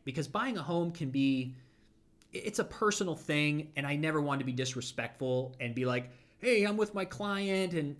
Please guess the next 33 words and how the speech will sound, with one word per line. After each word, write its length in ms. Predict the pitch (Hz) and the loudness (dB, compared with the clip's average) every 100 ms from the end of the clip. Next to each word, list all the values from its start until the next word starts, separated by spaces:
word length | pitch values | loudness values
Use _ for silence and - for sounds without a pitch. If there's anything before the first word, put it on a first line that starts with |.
| - | -6
so 200 | - 175 | 0 2
I, 160 | 190 - 160 - | 2 -2 -8 0
and 160 | 185 | 2
then 100 | 208 | 0
also 340 | 202 170 190 175 | -2 -2 0 0
too, 280 | - 196 175 | 2 2 2
most 340 | 143 156 160 | 2 0 0
of 60 | 165 | 0
my 100 | 143 | 0
clients 640 | - 139 139 147 143 - | -2 -2 0 0 -2 -6
and 160 | 143 120 | -6 -2
Alyssa's 340 | 131 139 143 | -2 -2 -4
clients 480 | - 147 143 139 139 | -6 -2 0 -2 -4
have 180 | 139 131 | -6 -2
all 160 | 135 139 | 0 0
come 220 | 147 123 | -2 -6
from 120 | 123 | -6
social 360 | - 110 - 127 | -4 -4 -2 -2
media. 380 | 208 127 80 - - - _ - | 0 -2 -6 -12 -20 -20 _ -6
So 240 | - 160 | 4 6
it's 160 | 160 160 | 6 4
like, 220 | 156 151 | 0 2
I 120 | 156 | 0
never 260 | 160 170 170 | 0 2 2
wanted 400 | 156 156 151 139 | 2 0 0 -2
to, 100 | 160 | -2
like, 260 | 139 127 127 | 0 0 2
go 140 | 135 | 2
show 340 | 131 - 147 143 | 2 4 4 4
a 20 | |
client 420 | 143 147 135 120 | 0 0 2 0
a 40 | |
home, 440 | 110 147 127 120 | 2 4 4 4